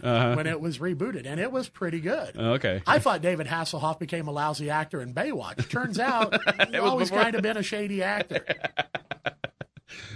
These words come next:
Speaker 1: Shh. Uh, Germany, they love Ho-, the Hoff. So.
Speaker 2: Hey, do you think in the Multiverse of Madness they'll bring in, uh, his Nick Fury?
Speaker 1: <laughs> Oh, my gosh. <laughs>
Speaker 2: Like,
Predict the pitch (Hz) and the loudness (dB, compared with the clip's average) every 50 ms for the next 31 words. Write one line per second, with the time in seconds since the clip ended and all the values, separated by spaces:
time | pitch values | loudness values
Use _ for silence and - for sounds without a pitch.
0 | 101 - _ _ - - - - - - _ - 95 92 85 82 - 98 87 107 | -14 -14 _ _ -4 -4 -4 -4 -6 -10 _ -4 -4 -2 -4 -4 -6 -4 0 2
1 | 101 104 98 95 90 87 87 85 87 87 78 80 - - - 82 76 85 76 76 | 2 4 4 4 2 2 2 0 0 0 -2 -4 -6 -4 -4 -2 -2 0 -2 -2
2 | - - - - 233 269 254 220 233 247 - - 240 240 - 233 196 180 165 160 | -4 -6 -2 0 0 2 2 0 -2 -2 0 0 -2 -2 0 -2 -2 0 0 0
3 | 185 202 196 214 180 180 196 190 - - 156 135 147 151 160 180 180 185 196 190 | 0 0 0 -2 -2 0 0 0 -2 -2 -4 -4 -2 -2 -2 -2 0 -2 0 -2
4 | 175 185 175 160 147 160 175 180 185 180 175 175 180 175 175 185 175 - 156 151 | 2 4 4 6 6 6 6 6 4 2 2 2 2 0 -2 -4 -6 -6 -4 -2
5 | 139 135 127 127 123 - _ _ _ _ _ _ - 180 185 175 160 175 175 165 | -2 -2 -2 -4 -6 -12 _ _ _ _ _ _ -2 0 0 0 0 -2 -4 -4
6 | - - 156 151 160 175 202 220 220 - - - 113 98 110 - - - 113 127 | -4 -4 -2 0 0 0 0 -2 -6 -10 -8 -8 -6 -6 -6 -8 -4 0 2 4
7 | 135 135 165 165 165 156 156 147 117 110 139 139 127 131 127 135 139 - 170 - | 4 6 8 8 8 8 8 8 6 4 4 4 6 6 4 4 6 6 4 4
8 | 165 156 - 160 - - 175 - - 170 - - - - - 214 196 185 180 - | 2 -4 -8 -10 -8 -8 -6 -4 -4 -4 -2 -4 -2 4 4 6 6 6 4 2